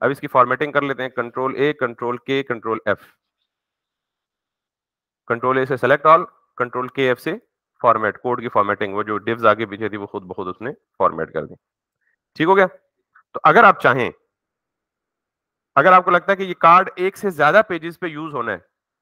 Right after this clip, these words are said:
तो reusability के लिए इस वाले portion को उठा के separate file में डाल दें, वहां से एक्सपोर्ट करें या import कर लें, हमें जरूरत पड़ी तो हम वो भी कर लेंगे।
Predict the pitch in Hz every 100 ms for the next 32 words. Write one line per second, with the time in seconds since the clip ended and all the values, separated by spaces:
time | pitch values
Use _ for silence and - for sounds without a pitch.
0 | _ _ _ _ _ - 131 196 190 185
1 | 180 180 185 185 185 190 _ 185 - 190
2 | 175 170 175 165 165 151 147 147 131 151
3 | - 127 143 175 190 190 143 _ _ _
4 | 120 143 170 151 - 170 165 156 135 117
5 | 117 98 127 139 143 _ _ _ _ _
6 | _ _ 110 143 143 151 143 139 123 104
7 | 113 120 123 117